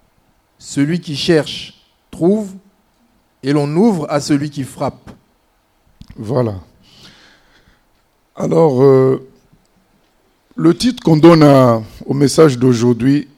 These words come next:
Speaker 2: ça vient du verset dix-sept. Et moi, dix-sept, « Et moi ici, je meurs de faim. Et moi ici, je meurs de faim. » Cet enfant s'est retrouvé dans des situations difficiles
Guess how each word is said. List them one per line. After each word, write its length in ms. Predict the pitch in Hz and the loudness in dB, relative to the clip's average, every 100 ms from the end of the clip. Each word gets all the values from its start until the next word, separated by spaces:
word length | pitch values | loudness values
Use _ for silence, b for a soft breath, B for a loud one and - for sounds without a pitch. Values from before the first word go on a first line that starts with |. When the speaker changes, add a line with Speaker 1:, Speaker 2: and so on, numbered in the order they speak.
| _ _ | _ _
Speaker 2:
ça 340 | - 135 123 | -4 2 4
vient 220 | 110 147 | 4 0
du 100 | 160 | 0
verset 360 | 135 131 - 139 | 4 4 4 -2
dix-sept. 680 | 113 107 - 135 - - - _ | -2 -6 -6 -8 -8 -18 -20 _
Et 120 | 135 | -2
moi, 460 | 127 135 151 170 - - | 0 2 2 2 -2 -8
dix-sept, « 580 | 131 127 175 180 - - _ _ _ _ | -6 -2 0 -2 -6 -18 _ _ _ _
Et 100 | 156 | 0
moi 280 | 156 170 226 - | 2 4 2 0
ici, 500 | 151 - 165 180 196 _ _ _ _ _ _ _ _ _ _ _ _ _ _ - | -6 -4 -4 -4 -6 _ _ _ _ _ _ _ _ _ _ _ _ _ _ -12
je 360 | 101 147 147 - | 2 4 4 -2
meurs 400 | 131 139 151 139 | -4 4 6 6
de 160 | 127 113 | 4 4
faim. 340 | - 139 107 _ _ _ _ _ _ _ _ - _ _ _ | 4 0 0 _ _ _ _ _ _ _ _ -20 _ _ _
Et 120 | 135 | -4
moi 300 | 131 139 165 - | -2 2 2 2
ici, 540 | 135 - - 143 151 - | -4 -6 -6 -6 -8 -16
je 360 | - 98 120 - | -10 -2 -2 -2
meurs 380 | - 131 139 131 | -6 0 2 2
de 140 | 123 117 | 0 -2
faim. » 400 | - 135 151 165 _ _ _ _ _ _ _ _ _ _ - | -2 -4 -4 -8 _ _ _ _ _ _ _ _ _ _ -16
Cet 420 | - 160 151 165 | -4 0 0 0
enfant 520 | 143 - 151 156 160 | -2 -2 0 0 -4
s'est 240 | - 180 | -4 -2
retrouvé 760 | 139 135 135 127 110 135 143 139 | 2 0 0 -4 -2 0 0 -2
dans 280 | 113 123 123 | -4 -4 -2
des 160 | 120 | -2
situations 520 | - 123 139 117 127 | -4 -6 -4 -4 -4
difficiles 720 | 127 120 - 110 - 120 127 | -6 -8 -10 -12 -8 -6 -8